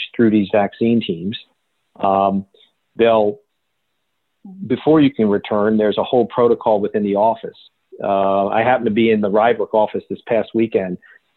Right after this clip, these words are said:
Um, I happened to be up in New York visiting my son in, in college, and I decided to go into the office. I hadn't been there in a year.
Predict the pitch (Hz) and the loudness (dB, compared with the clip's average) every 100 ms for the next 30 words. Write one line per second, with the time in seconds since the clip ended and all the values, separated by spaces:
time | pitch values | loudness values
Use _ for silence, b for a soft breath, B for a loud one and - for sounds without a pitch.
0 | - 101 101 98 98 98 - 98 120 - | -10 -2 0 0 0 -4 -6 -2 -2 -2
1 | 107 101 - 98 101 104 101 _ - 101 | -2 -2 -2 0 2 2 0 _ -4 -2
2 | 98 95 90 - - 98 90 - 117 107 | -2 -2 -4 -8 -6 -4 -4 -2 0 2
3 | 95 92 - _ _ - 104 127 117 110 | 0 0 -6 _ _ -8 -6 0 2 2
4 | 98 101 95 98 113 104 92 98 98 95 | 2 0 -2 -2 -2 0 0 -2 -2 -2
5 | 98 101 - - 131 127 120 107 104 110 | 0 0 0 0 2 2 2 2 2 2
6 | 90 | 0